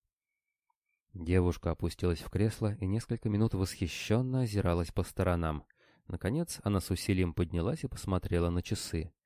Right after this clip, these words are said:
«О, я обещала позвонить подруге в десять!» воскликнула она. «Могу я воспользоваться этим?» Она указала на будку,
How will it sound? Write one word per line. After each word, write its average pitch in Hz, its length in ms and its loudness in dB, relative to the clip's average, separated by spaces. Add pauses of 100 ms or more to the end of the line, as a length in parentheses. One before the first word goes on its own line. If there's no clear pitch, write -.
(460)
«О, 135 360 8
я 98 200 0
обещала 120 440 0
позвонить 127 460 2
подруге 156 440 6
в 156 80 0
десять!» 147 540 2
воскликнула 85 680 2
она. 85 280 2 (580)
«Могу 135 240 4
я 185 80 8
воспользоваться 90 720 4
этим?» 175 360 0 (420)
Она 98 240 6
указала 90 480 4
на 90 140 2
будку, 92 480 2